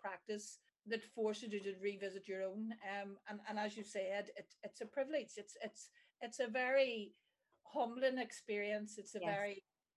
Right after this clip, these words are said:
Speaker 1: um, insightful experience. Um, and I, and I always come back thinking, "God,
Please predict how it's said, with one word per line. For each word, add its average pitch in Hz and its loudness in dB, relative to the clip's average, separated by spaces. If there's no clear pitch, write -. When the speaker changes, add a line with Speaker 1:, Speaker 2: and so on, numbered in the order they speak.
Speaker 1:
um, 196 0
insightful 233 0
experience. 208 -4
Um, 202 -4
and 214 -2
I, 214 2
and 214 0
I 208 6
always 233 2
come 233 -4
back 196 -2
thinking, 202 -4
"God, 202 2